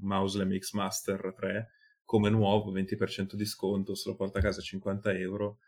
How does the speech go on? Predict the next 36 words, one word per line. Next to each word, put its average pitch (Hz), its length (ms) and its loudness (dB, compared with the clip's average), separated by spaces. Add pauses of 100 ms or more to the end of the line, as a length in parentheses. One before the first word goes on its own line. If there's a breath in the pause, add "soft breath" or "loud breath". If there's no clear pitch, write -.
(300 soft breath)
ed 107 200 0
è, 95 260 6
ed 90 80 -2
è 92 40 0
interessante. - 880 -8
Eh, 95 420 -4
seguiteci, 117 760 2
di 98 80 -2
solito 98 380 0
le, 92 280 -4 (380)
le 104 100 -2
offerte 101 360 -2
più 101 100 -8
interessanti 98 680 -2
le, 98 280 -2
le 98 100 -4
giriamo. 107 680 2 (320 soft breath)
Eh, 92 360 0
trovate 98 340 2
anche 95 180 -2
il 98 80 2
link 90 260 -4
per 90 140 -2
vedere 92 340 0
appunto 90 380 -8
questi - 240 -6
prodotti 95 360 -4
Warehouse 92 380 -2
Deal, 90 240 -6
che - 80 -20
sono 101 220 -6
quelli 95 260 -2
che - 160 -8
ritornano 95 480 -6
dai 101 160 -14
resi. 110 340 -14